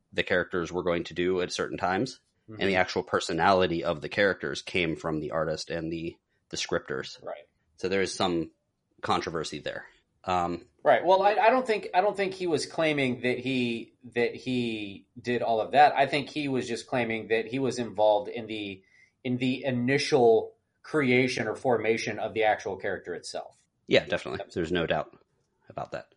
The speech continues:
Speaker 1: Sometimes the visuals, sometimes that. I mean, there was, every one of these characters had his fingerprint one way or the other.
Speaker 2: Right. And I think that's what he was saying, because, because I was looking up quotes the other day, 'cause I quoted him at work for, for our daily board.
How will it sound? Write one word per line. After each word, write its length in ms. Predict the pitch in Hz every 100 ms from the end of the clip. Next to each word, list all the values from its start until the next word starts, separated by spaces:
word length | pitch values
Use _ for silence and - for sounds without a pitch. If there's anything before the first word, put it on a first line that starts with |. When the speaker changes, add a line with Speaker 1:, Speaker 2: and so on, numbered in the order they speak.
| _ _
Speaker 1:
Sometimes 540 | - - 90 90 85 82
the 80 |
visuals, 500 | 101 127 117 107 104
sometimes 400 | 98 85 87 85
that. 160 | 92 87
I 60 | 85
mean, 160 | 85
there 100 | 85
was, 380 | 85 82 - - _ _ _ _
every 220 | 123 117
one 120 | 101 95
of 60 |
these 120 | 87
characters 340 | - 85 85 80
had 160 | 82
his 160 | 90 80
fingerprint 420 | 85 85 - 82
one 220 | 85 82
way 100 | 80
or 60 | 78
the 100 | 90
other. 120 | - - _
Speaker 2:
Right. 220 | 107 90 - _ _ _ _
And 120 | 139
I 60 | 135
think 200 | 175 131
that's 240 | 131 127
what 120 | 143 113
he 100 | 110
was 180 | 98
saying, 340 | - 101 95 95
because, 280 | 120 143 - - -
because 200 | 135 156
I 60 | 156
was 140 | 151
looking 240 | 175 170
up 140 | 139 -
quotes 220 | 135 123
the 100 | 123
other 120 | 104
day, 100 | 98 92
'cause 120 | 98
I 80 | 95
quoted 380 | 117 101 101
him 140 | 95 90
at 120 | 85
work 320 | 95 92 -
for, 440 | - 92 87 85 -
for 120 | 92
our 180 | 85 82
daily 260 | 85 82
board. 420 | 80 82 85 80